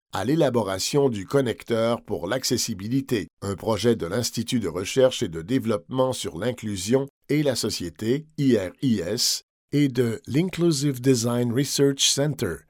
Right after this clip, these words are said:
de l'Université de l'École d'art et de design de l'Ontario. Dans le cadre de ce projet, une plateforme en ligne permettra aux personnes vivant avec un handicap de communiquer avec les entités sous réglementation fédérale afin de les consulter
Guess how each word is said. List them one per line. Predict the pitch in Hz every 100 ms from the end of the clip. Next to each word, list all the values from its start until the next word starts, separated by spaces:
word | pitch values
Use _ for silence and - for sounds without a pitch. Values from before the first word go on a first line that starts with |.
| _
de | 107
l'Université | 98 123 160 143 139 - 123 127
de | 98
l'École | 107 127 127 113
d'art | 117 120 123 _
et | 156
de | 160
design | 147 143 135 131 139
de | 131 131
l'Ontario. | 131 123 123 113 80 - _ _ _ _
Dans | - 143
le | 165
cadre | 156 170 165 131
de | 107 95
ce | -
projet, | 101 80 101 95 90 120 131 -
une | 104 98
plateforme | - 117 - 135 117
en | 82 78
ligne | 117 139 113
permettra | 90 143 127 117 - 131 131
aux | 95
personnes | 92 117 - 135 123
vivant | 101 120 117 117 -
avec | 123 117 120
un | 80
handicap | 76 98 113 - 123 - - _
de | - 143
communiquer | 143 160 143 120 117 131 127 -
avec | 98 110 -
les | 95 92
entités | 113 - 95 - 110 110
sous | - 123
réglementation | 113 101 90 87 90 110 104 139 117
fédérale | 95 85 82 113 120 95 _ _ -
afin | 117 - 156
de | 117
les | 95
consulter | - 135 - 117 - 135 110